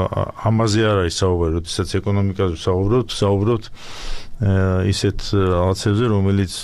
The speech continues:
ჩვენც კი რაღაც, მ, მე მაგალითად ორმოცდაათ ქვეყანაში ვარ მსოფლიოში ნამყოფი და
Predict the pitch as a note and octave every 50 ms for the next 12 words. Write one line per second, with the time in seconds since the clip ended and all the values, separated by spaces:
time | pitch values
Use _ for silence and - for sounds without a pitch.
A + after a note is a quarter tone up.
0 | - - - - - - - - - - - - - - - - - - - -
1 | G#2+ G2+ G2 F2+ - - - - G#2 G2 F#2 F2+ E2+ - - - - - - -
2 | - - - - - - F2+ E2+ D#2+ D#2+ D#2 - - - - - - E2+ D#2+ D#2
3 | D2+ D2+ D2+ D2+ D2 C#2+ C#2+ D2 - - - E2+ E2 D#2+ D#2 D#2 D#2+ D#2+ D#2+ D#2+
4 | D#2+ D#2+ D#2+ E2 E2 - F2 - F2 E2+ F2 E2+ E2 D#2+ F#2 E2 E2 - - F#2+
5 | E2+ E2+ F2 E2 E2 D#2 - - D#2 D2+ D#2 - - - - - - D#2+ D#2+ D#2
6 | - - F2 D#2+ D#2 D#2+ D2+ E2 D#2+ - - F2 E2+ F#2+ G2